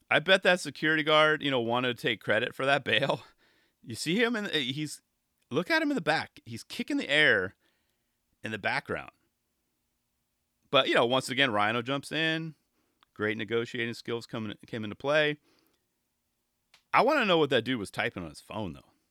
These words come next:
I mean, did he have them sign, like, this waiver, a verbal waiver? Did they do a, a, a recording? Watch those clips <laughs> twice, once for Milton and then watch the one just the security guy. <laughs> That guy was funny,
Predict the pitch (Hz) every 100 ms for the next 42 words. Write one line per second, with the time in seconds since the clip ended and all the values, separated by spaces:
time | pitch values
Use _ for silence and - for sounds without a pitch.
0 | _ _ - 98 120 127 131 127 127 104
1 | 113 110 110 101 95 - - _ _ _
2 | _ _ _ _ _ _ 92 117 147 165
3 | 160 151 110 87 127 151 160 160 165 156
4 | 160 160 117 107 98 92 117 113 95 82
5 | 92 82 _ 92 90 - 165 170 160 170
6 | _ _ _ _ _ _ _ - 139 -
7 | - 190 - 185 143 - 147 147 151 110
8 | 127 156 - 175 156 139 135 131 120 107
9 | 113 - 127 110 107 90 - 120 117 -
10 | - 107 - 87 80 80 80 87 - _
11 | _ _ _ - - _ _ _ _ _
12 | _ 107 92 87 - - 87 85